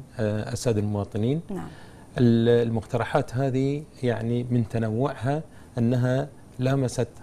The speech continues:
Speaker 1: خاصة المقترحات الأخيرة هذه،
Speaker 2: مم.
Speaker 1: لاس-، لامست جميع الوزارات،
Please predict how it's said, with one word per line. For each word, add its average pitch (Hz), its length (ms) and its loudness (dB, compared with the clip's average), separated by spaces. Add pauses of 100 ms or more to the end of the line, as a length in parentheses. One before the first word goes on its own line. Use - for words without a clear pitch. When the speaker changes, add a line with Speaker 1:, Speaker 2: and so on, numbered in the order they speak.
(120)
Speaker 1:
خاصة - 340 6
المقترحات 113 640 0
الأخيرة 123 600 2
هذه، 139 180 0
Speaker 2:
مم. 208 200 -4 (240)
Speaker 1:
لاس-، 131 240 2
لامست 139 560 0 (160)
جميع 170 640 2
الوزارات، 107 680 -4